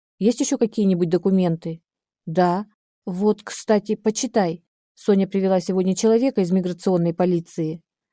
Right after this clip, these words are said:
Он взял, не глядя, спрятанный мной документ и положил его в карман. «Так будет надёжнее».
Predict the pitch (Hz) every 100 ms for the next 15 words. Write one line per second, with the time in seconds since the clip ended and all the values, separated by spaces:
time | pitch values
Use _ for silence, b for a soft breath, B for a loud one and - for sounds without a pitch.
0 | _ _ 196 185 175 185 175 170 175 170
1 | 160 160 - 190 170 165 165 165 156 156
2 | 151 175 247 262 _ 214 254 240 180 190
3 | 190 185 180 - 180 170 151 160 _ _
4 | _ _ _ _ - 185 175 202 196 247
5 | 233 196 165 170 160 160